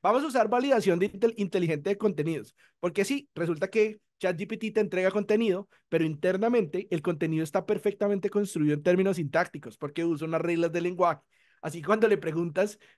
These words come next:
si un ensayo lo hizo él, te dice con qué porcentaje de probabilidad si fue o no. Así que es,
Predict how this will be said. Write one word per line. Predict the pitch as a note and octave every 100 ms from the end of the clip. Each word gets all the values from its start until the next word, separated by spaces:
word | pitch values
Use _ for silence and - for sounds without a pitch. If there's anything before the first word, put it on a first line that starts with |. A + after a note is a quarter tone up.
| _ _ _ _ -
si | F#3
un | F3
ensayo | F3 G#3 G3+ G3+
lo | G3+
hizo | G#3+ G3+
él, | F3+ G3 C#4
te | -
dice | E3 D#3+ G#3
con | G#3 F#3+
qué | D#3+
porcentaje | D3 D#3 G3+ D3+ D3 D#3
de | D#3+
probabilidad | F3+ E3+ D#3 C#3 C3+ C#3 _ _
si | - F#3+
fue | D3+ F3+
o | F3
no. | F3 A#3+ - _ -
Así | D3+ D#3
que | D#3+ A#3+ G#3+ G#3+ _ -
es, | F#3 F#3 F#3